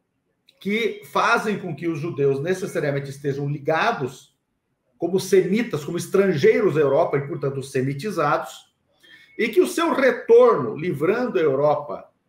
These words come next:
desses judeus, não seria uma má ideia. Não são os eurojudeus os primeiros a falar em judeus retornando à Palestina. Retornando sempre entre aspas. São cristãos, e aqui caberia uma longa discussão, que não é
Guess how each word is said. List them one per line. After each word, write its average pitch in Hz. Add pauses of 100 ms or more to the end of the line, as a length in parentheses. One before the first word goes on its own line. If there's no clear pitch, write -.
(320)
desses 127
judeus, 185
não 226
seria 175
uma 151
má 139
ideia. 82
Não 240
são 262
os 156
eurojudeus 143
os -
primeiros 190 (400)
a 151 (100)
falar 156
em 123
judeus 139
retornando 139
à 110
Palestina. 98 (1040)
Retornando 120
sempre 120
entre 110
aspas. - (380)
São 196
cristãos, 190
e -
aqui 180
caberia 135
uma 127
longa 117
discussão, 147
que 170
não 120
é 120